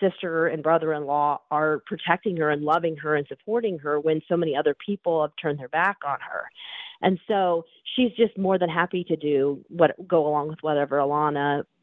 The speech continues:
would like her to do or think or be. And, you know, as the series grows on, she starts to reassert herself more and realize she doesn't think the same way as her sister. And so it's, it's, it's like a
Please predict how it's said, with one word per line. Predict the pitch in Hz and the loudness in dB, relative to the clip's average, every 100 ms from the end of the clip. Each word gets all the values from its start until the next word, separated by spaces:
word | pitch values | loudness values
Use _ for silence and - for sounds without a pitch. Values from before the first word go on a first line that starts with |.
| - | -2
would | 156 | 0
like | 147 139 - - - | 0 0 -8 -18 -2
her | 190 165 | 2 2
to | 147 | 2
do | 185 190 | 0 2
or | 147 139 - | 2 -2 -2
think | 196 160 - | 0 0 -2
or | 143 143 - | -2 -2 -6
be. | 165 190 143 135 - - - - - 165 | -2 0 2 0 -6 -12 -16 -18 -10 -2
And, | 170 160 165 165 - _ | 0 0 -2 -4 -10 _
you | 196 | -2
know, | 170 151 | 0 2
as | 180 175 160 - | 2 2 0 -10
the | 180 | -6
series | 190 190 185 | 0 0 0
grows | 185 170 156 | 0 0 0
on, | 175 196 180 175 - | -2 0 -2 -6 -10
she | 175 165 - | -12 -12 -4
starts | 190 180 - | 0 0 0
to | |
reassert | 180 190 160 - 226 - | 2 2 2 0 -2 -4
herself | 175 - 151 143 - | -8 -2 0 0 -2
more | 170 143 151 | -4 0 0
and | 160 | 0
realize | 175 170 170 160 - | 0 2 0 -2 -8
she | 180 | -2
doesn't | 180 185 190 151 | 0 2 -2 -2
think | 170 156 | -4 -4
the | 147 - | -6 -2
same | 147 | -2
way | 143 139 | 2 0
as | 139 - | 0 -2
her | 143 | 0
sister. | - 143 - 139 139 147 | 2 2 0 0 2 2
And | 139 - - - _ _ _ 226 | 0 -6 -20 -20 _ _ _ -2
so | |
it's, | 214 214 _ - | -2 -4 _ 0
it's, | 208 160 - - _ | 2 0 -8 -20 _
it's | 208 202 | -6 -2
like | 196 | 0
a | 196 | -2